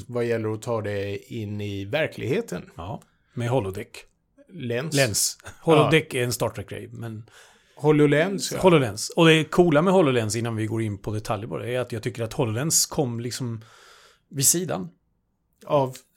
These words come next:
Speaker 2: Ja, alltså, det, när alla pratade om V R och det,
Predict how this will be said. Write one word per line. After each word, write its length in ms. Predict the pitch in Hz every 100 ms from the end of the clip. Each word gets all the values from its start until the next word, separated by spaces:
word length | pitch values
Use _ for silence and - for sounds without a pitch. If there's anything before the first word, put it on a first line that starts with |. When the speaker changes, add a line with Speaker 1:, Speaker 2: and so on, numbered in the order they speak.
| _ -
Speaker 2:
Ja, 500 | 208 220 233 220 196 185
alltså, 160 | -
det, 200 | 165 165 165
när 360 | 156 196 190
alla 300 | - 180 160
pratade 540 | 147 156 151 - 120 123
om 200 | 120 120
V 260 | 143 131
R 200 | 107 110
och 160 | 107 117
det, 440 | 117 117 113 -